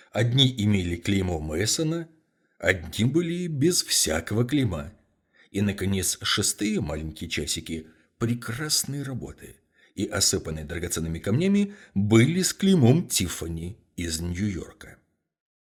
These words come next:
Кроме часов, в его карманах оказалось ещё следующее: нож –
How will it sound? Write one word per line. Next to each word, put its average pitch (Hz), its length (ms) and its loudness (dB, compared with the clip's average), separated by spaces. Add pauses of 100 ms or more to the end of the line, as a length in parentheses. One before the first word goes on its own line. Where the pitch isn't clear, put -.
(640)
Кроме 85 260 -4
часов, - 500 -4 (480)
в 85 120 -8
его 92 240 0
карманах 92 520 -2
оказалось 117 680 0
ещё 123 520 -2
следующее: - 880 -6 (580)
нож – 95 600 0